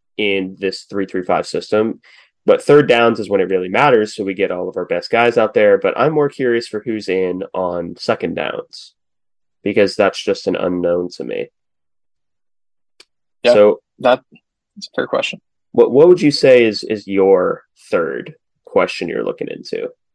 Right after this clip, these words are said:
Speaker 2: Uh, I have a similar question, just a different position group, and it's who is in the second unit for the corners?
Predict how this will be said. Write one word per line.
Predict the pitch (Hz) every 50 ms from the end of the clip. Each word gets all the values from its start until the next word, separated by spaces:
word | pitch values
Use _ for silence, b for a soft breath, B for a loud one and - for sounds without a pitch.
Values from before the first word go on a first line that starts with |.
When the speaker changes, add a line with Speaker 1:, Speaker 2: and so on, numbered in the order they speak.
| _ _ _ _ _ _ _ _ _ _ _ _ _ _ _ _ _ _ -
Speaker 2:
Uh, | 131 131 131 131 135 131 131
I | 127 131 147 170 196 208
have | 226 214 196
a | 202
similar | - - - - 190 196 175 143 131 123
question, | - - 131 123 - - 139 127
just | 127 -
a | 131
different | 127 131 123 123 107 -
position | 120 - 131 131 - - 131 120
group, | - 120 117 117 110 -
and | 123
it's | 123 113 - -
who | - - 180 185 196 208 214 214 214 - - _ _
is | 160 160 156 156 156 156 151 139 -
in | - 151 147 143 135
the | 131 139 135
second | 127 - - - 135 - 156 147 139 131
unit | 131 135 135 135 131 - - - -
for | - 135 131 127 123 123 113
the | - 120
corners? | - - - 160 165 147 113 104 107 - - - -